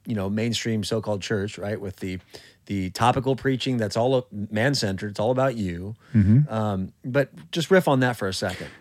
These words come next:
Speaker 2: Yeah, the heart. Um, the heart is deceitfully wicked, uh, is deceitful and wicked above all things. Who can know it, Jeremiah says.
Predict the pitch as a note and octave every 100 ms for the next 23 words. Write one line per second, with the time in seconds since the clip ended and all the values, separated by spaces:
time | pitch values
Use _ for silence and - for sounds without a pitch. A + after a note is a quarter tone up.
0 | _ C3+ B2+ A2 G#2+ G2+ B2 G#2+ G#2+ -
1 | _ _ C3 A2 G#2+ G#2+ G#2+ B2 - _
2 | _ _ _ C3 B2+ D#3 C3 G2+ G#2+ -
3 | C3+ C#3 C3 B2+ G2+ A2 G#2 G#2+ G2+ A#2+
4 | - - G#2 G2+ A2 G2 G2+ - C3 C3
5 | A2 G2 A2+ A2+ G2+ F#2+ G2+ G#2 G#2 G#2
6 | - G2+ F#2 B2 G#2+ G2+ G#2 G2+ G#2 G2
7 | G2 G2 G2+ G2 F2+ G2+ F#2 F#2